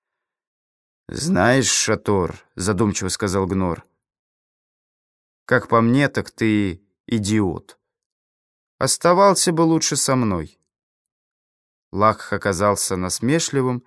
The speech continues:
игривым, но... Голос его стал немного сиплым, а медовое течение слов сбивчивым. Могло даже показаться, что голос его...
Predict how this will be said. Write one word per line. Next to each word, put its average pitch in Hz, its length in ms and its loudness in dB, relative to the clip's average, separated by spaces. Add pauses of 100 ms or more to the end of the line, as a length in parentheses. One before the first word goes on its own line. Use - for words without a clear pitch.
(680)
игривым, 117 720 2
но... 135 320 0 (1200)
Голос 139 540 2
его 139 180 2
стал 147 300 4
немного 139 360 2
сиплым, 98 720 -2 (320)
а 98 100 0
медовое 143 540 4
течение 143 580 0
слов 139 360 -2
сбивчивым. 90 880 -6 (840)
Могло 101 440 0
даже 127 260 0
показаться, 104 580 -2
что 98 220 -6
голос 104 460 0
его... 143 340 0